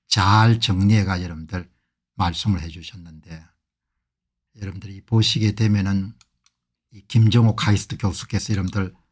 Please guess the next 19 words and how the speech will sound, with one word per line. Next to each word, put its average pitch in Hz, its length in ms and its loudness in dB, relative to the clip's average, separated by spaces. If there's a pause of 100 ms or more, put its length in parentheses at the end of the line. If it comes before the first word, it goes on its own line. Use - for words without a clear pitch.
(220)
예, 85 180 -20 (400)
전편을 160 540 6
다 - 100 -12 (280)
읽어볼 180 540 4
정도로 107 400 2
아주 170 560 -2
잘, 117 400 4 (600)
예, 95 240 -20
정리한 101 600 2 (960)
에이아이 113 500 4
특강입니다. 101 840 -2 (400)
예, 92 160 -20
특히 - 280 -8
이제 104 100 2
오늘은, 113 460 4 (500)
예, 85 140 -20
이 95 200 -20
하드웨어에 117 920 2
대한, 82 500 -10